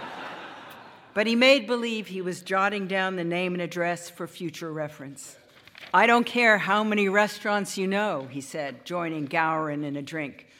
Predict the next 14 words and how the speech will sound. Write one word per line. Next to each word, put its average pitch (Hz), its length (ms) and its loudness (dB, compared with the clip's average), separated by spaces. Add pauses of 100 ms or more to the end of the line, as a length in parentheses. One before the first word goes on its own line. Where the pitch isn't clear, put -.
(300)
"You 147 120 -10
can 156 160 -6
always 156 520 4
use 165 280 -2
another 247 320 0
one." 208 440 -2 (1700)
"Must 170 340 -6
be 170 140 -4
nice 170 560 0
work 185 340 -2
you 139 160 -6
do," 127 400 -8
said 113 380 -16
Gowron, 110 520 -16